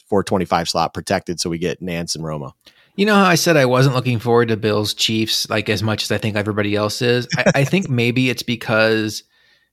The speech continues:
Speaker 2: it's just, like, it's been the same scene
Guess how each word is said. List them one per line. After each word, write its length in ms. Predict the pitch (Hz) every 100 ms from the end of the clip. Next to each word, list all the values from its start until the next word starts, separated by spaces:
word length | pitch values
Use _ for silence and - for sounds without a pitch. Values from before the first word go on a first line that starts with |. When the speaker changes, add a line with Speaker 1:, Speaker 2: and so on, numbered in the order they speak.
| -
Speaker 2:
it's 160 | 139 -
just, 320 | 135 123 -
like, 260 | 120 117 _
it's 160 | 139 135
been 280 | 127 135 120
the 40 |
same 460 | - - 123 120 104
scene 720 | - - 131 117 104 113